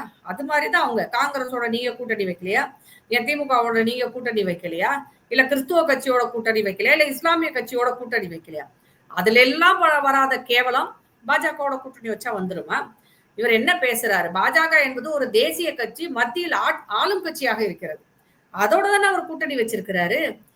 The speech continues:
உங்க கூட யாரும் கூட்டணி வைக்க வரலையே. மத்தியில் ஆளும் க-, தே-, தேசிய கட்சி உங்களோட கூட்டணி வச்சிருக்கா? இல்லையே.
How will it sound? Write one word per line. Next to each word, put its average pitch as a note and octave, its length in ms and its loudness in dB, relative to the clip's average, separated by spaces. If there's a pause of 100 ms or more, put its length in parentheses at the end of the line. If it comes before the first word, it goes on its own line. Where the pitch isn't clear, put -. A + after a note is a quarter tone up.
(180)
உங்க F4 260 0
கூட G4 180 -2
யாரும் D#4+ 300 0
கூட்டணி D4+ 260 -12
வைக்க B3+ 240 -6
வரலையே. A3 400 0 (200)
மத்தியில் A#3+ 320 -4
ஆளும் A#3+ 320 0
க-, A3+ 140 0
தே-, A3 280 2
தேசிய B3+ 280 -4
கட்சி A3 220 -8
உங்களோட C4 380 -2
கூட்டணி A3+ 280 -6
வச்சிருக்கா? F#3 360 -6
இல்லையே. E4 440 0